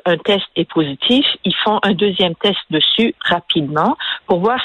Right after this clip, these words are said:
si le variant anglais ou le variant sud-africain est présent ou pas, sans nécessairement étudier l'ensemble du génome du virus.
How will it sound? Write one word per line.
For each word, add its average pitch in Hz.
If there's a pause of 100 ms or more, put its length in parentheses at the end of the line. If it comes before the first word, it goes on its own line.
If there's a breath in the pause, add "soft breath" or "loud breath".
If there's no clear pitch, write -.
si 240
le 220
variant 220 (340)
anglais 190
ou 170
le 165
variant 202 (200)
sud-africain 185
est 175
présent 190
ou 151
pas, 147 (360 loud breath)
sans 302
nécessairement 214
étudier 196
l'ensemble 214
du 196
génome 175
du 160
virus. 139